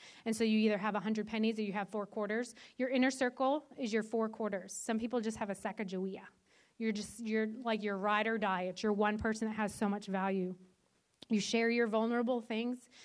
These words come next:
You share your hurts. You even share your fears. And so sometimes I've had moments sharing with my inner circle people,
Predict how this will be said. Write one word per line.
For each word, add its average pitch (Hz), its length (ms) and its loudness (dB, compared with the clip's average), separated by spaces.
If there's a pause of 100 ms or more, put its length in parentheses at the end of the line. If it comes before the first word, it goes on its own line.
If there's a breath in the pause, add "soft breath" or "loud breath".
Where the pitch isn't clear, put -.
(120 loud breath)
You 240 80 -4
share 226 240 2
your 214 160 4
hurts. 233 460 -4 (200 loud breath)
You 254 60 4
even 294 160 4
share 311 220 2
your 240 160 4
fears. - 720 -6 (400 soft breath)
And 226 80 0
so 302 120 2
sometimes 269 680 2 (300 loud breath)
I've 302 140 2
had 311 220 4
moments 262 640 2
sharing 254 500 4
with 240 120 6
my 233 120 2
inner 254 240 0
circle 240 340 0
people, 311 420 2